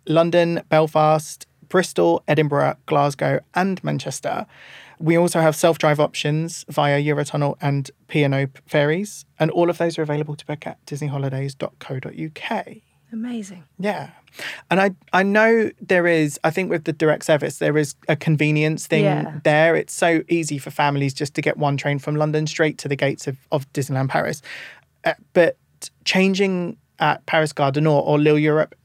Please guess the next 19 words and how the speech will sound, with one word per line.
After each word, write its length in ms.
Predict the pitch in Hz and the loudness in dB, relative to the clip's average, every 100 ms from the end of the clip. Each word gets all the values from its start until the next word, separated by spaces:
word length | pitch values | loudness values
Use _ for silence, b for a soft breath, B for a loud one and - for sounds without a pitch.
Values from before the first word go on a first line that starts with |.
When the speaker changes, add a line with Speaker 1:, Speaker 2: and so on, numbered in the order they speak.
| _ 175 | _ 0
Speaker 1:
isn't, 380 | 165 175 170 - - | 0 0 -4 -10 -4
isn't 220 | 175 175 165 | -2 0 0
actually 420 | 160 - 156 151 | -2 -4 -2 0
that 180 | 147 - | -2 -2
bad. 420 | 147 151 165 165 - | -2 0 -2 -4 0
You 160 | 151 | 2
always 160 | 151 151 | 2 2
Speaker 2:
Mm-hmm. 60 | |
Speaker 1:
have 80 | 147 | 0
plenty 340 | 151 151 147 147 | -2 -2 -2 -4
of 80 | |
time 340 | 139 143 147 143 | -2 0 0 -2
to 160 | - 135 | -4 -4
transfer 380 | 151 143 147 | -4 -2 -2
between 300 | 143 151 147 | -2 -4 -4
trains. 340 | 147 165 165 160 | -2 -2 -2 -2
So 120 | 165 | -2
it's 240 | - 165 - | -2 -6 -6
still 600 | - 202 196 175 170 | 0 4 4 2 -2